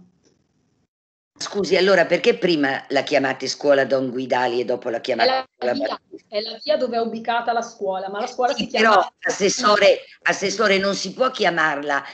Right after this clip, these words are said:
Speaker 1: nella pagina precedente scuola Don Guidali e poi sotto scuola Battisti. Adesso è chiaro e va benissimo. Allora usate sempre lo stesso linguaggio. Il, il piano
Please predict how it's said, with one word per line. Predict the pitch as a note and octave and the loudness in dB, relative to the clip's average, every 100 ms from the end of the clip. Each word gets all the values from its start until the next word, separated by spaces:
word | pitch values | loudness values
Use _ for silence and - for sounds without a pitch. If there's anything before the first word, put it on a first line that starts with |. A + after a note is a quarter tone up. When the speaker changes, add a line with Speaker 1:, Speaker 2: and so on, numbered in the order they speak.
| - | -12
Speaker 1:
nella | D#3+ F#3 F3 | -4 0 2
pagina | F3 F3 E3 F3 F3 | 2 0 0 -6 -6
precedente | F3 E3+ - F#3+ F3+ F3+ F3 F#3 - C#3+ | -6 -8 -6 -6 -4 -4 -4 -6 -6 -10
scuola | - - F3+ A3+ G3 F#3+ | -12 -12 -4 2 4 6
Don | F#3+ G3 | 4 2
Guidali | F3+ F3+ F3 G3 G3 E3+ C#3+ - | -2 0 2 4 2 -4 -10 -6
e | F3+ | -4
poi | G#3+ G#3 | -2 -2
sotto | F#3 G3+ G3 G3 G3 | -2 -4 -6 -6 -8
scuola | - - F3 E3+ | -6 -2 0 0
Battisti. | D#3 D#3+ - D3 - B2+ - - | -2 -6 -6 -12 -12 -14 -14 -4
Adesso | F3 F3 B3+ - | -2 0 -2 -4
è | E3 | -8
chiaro | D#3+ F3 F3 G3+ G#3+ F#3+ - - | -4 0 2 2 0 -6 -12 -10
e | E3+ | -4
va | D#3+ D#3 | 0 0
benissimo. | D#3 C#3+ B2 - - C#3 B2 - - - | -2 -6 -8 -12 -10 -8 -8 -12 -18 -2
Allora | G3 A3+ G3+ C3+ | 0 2 2 2
usate | D#3 E3 G#3 G#3+ - G3 | 2 -2 0 0 0 -4
sempre | - G3+ G#3 F#3+ G3 | -2 -4 -4 -8 -8
lo | D#3 | -8
stesso | C#3+ - E3+ D#3+ | -8 -12 -12 -8
linguaggio. | D3 C#3 C3 C#3 D3 A2 A#2+ A#2 - - _ | -6 -4 0 0 0 -2 -6 -8 -12 -20 _
Il, | B3+ B3+ - - | -4 -2 -4 -6
il | G#3 | -10
piano | F#3+ B3 G#3+ D#3+ | -2 -2 0 -4